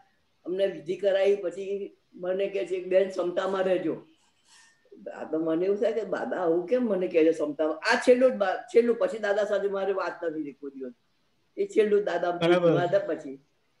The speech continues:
Speaker 1: "ક્ષમતામાં રહેજો." પણ પછી દાદા, પછી તો એવા, એવા બધા એ આવા પડે કે ક્ષમતામાં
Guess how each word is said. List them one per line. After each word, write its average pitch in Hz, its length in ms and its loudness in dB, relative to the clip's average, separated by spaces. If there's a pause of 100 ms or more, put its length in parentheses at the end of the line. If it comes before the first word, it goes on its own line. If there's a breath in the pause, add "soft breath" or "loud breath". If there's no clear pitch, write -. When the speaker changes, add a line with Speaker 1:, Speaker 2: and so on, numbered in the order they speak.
(240)
Speaker 1:
"ક્ષમતામાં 196 540 0
રહેજો." 175 300 0
પણ 202 300 0
પછી 220 380 -6
દાદા, 185 640 -2
પછી - 260 -6
તો 220 200 6
એવા, 202 300 8
એવા 214 180 4
બધા 208 220 -2
એ 208 220 4
આવા 214 200 0
પડે 208 300 -4
કે 208 100 -10
ક્ષમતામાં 202 800 -6